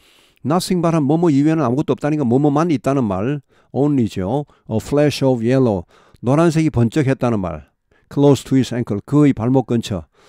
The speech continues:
이 발목 근처 노란색이 번쩍하기만 했다. "He remained motionless for an instant."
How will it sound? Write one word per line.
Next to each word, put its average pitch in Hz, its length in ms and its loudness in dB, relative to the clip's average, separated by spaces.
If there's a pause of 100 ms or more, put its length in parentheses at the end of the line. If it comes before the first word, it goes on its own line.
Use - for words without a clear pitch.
(120)
이 113 120 -6
발목 123 260 -2
근처 120 160 -6
노란색이 135 460 -2
번쩍하기만 123 1040 -4
했다. 98 400 -6 (680)
"He 139 100 4
remained 135 400 4
motionless 120 720 2
for 110 300 0 (180)
an 113 100 -2
instant." 107 400 -2